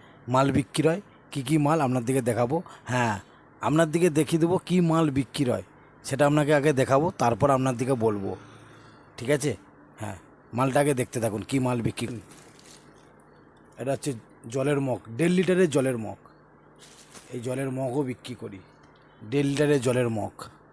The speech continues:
দেখতে পেয়েছেন? হ্যাঁ, আপনাকে বলে দেবো কী কোম্পানি সব টোটালটাই। এটা হচ্ছে দেড় লিটারের জলের মগ, আঠেরো লিটারের গামলা। হ্যাঁ, আঠেরো লিটারের, দেখতে পাচ্ছেন?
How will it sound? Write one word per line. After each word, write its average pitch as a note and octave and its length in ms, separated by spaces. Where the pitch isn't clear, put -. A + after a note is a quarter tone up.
দেখতে B2 220
পেয়েছেন? F3 300
হ্যাঁ, A2 300
আপনাকে E3 280
বলে F3 260
দেবো D#3 200
কী D#3 180
কোম্পানি D3+ 420
সব A2+ 180
টোটালটাই। A#2+ 480
এটা B2 160
হচ্ছে F#3+ 320
দেড় C#3 200
লিটারের E3 360
জলের B2 240
মগ, A2+ 80
আঠেরো D3 460
লিটারের C#3+ 380
গামলা। A2+ 360
হ্যাঁ, G2+ 240
আঠেরো C#3 460
লিটারের, D3 380
দেখতে D3 160
পাচ্ছেন? F3+ 300